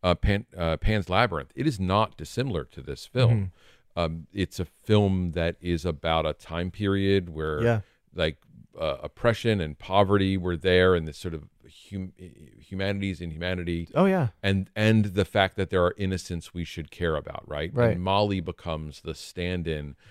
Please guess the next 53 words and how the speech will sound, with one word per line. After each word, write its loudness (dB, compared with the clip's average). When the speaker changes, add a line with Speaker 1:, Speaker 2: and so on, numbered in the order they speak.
Speaker 1:
for -2
the -6
children -2
he -4
uses -8
in -10
some -10
of -10
those -10
other -6
films, -12
right? -4
So, 0
like, 8
Speaker 2:
Yeah. -4
Speaker 1:
in 2
his, 2
this -6
rich 2
world 8
of 0
his, -6
that -10
the -10
way -2
he -8
sort -12
of -16
sees -12
the -12
world, 2
all 4
that's -2
there. 0
Um, -4
uh, -16
so, 0
so -6
yeah, 6
I 2
think -8
you're -2
right. 4
I -4
think -6
that -6
Carnival 0
has 2
all 8
the 4
things 0
he 0
needs -2